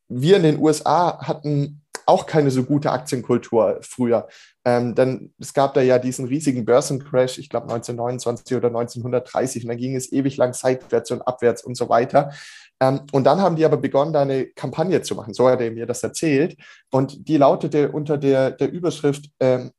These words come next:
„On a Piece of America.“ Und das hat natürlich die Amerikaner begeistert, dass ihnen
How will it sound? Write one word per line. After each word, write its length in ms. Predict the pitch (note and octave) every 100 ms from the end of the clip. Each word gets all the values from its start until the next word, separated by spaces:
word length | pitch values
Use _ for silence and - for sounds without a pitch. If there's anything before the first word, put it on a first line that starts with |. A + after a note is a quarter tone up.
| -
„On 180 | C#3+
a 60 | D#3+
Piece 440 | D3 D#3 D#3+ - -
of 260 | C3 - _ _
America.“ 640 | C3 B2+ E3 C3+ - - -
Und 140 | A2+
das 140 | B2+
hat 100 | - C#3+
natürlich 260 | C3 C#3+
die 80 | C3
Amerikaner 500 | A2+ C3 B2 C3 C#3+
begeistert, 560 | B2+ A2 - - A#2 -
dass 200 | - -
ihnen 340 | F#3 E3+ E3